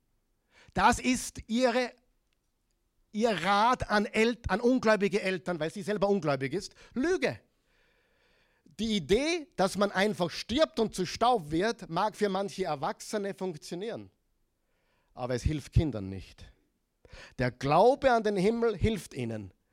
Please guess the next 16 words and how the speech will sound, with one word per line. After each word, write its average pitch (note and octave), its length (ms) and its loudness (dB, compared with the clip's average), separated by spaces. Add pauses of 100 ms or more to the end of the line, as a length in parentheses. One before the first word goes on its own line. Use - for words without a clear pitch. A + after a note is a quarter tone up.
(240)
mit C3+ 300 -6
diesem A3+ 360 0
enormen G#3+ 920 2 (360)
und C#3 280 -6
unfassbaren G3 880 0
Verlust D3 560 -2
fertig C3+ 480 -6
zu A#2 160 -10
werden, A2+ 320 -12 (720)
sagt - 380 -10
eine B2 220 -10
ungläubige C3+ 720 -6
Frau. A2 420 -10 (1500)
Belüge C#3 560 -8
deine A#2 400 -14
Kinder. G#2+ 420 -18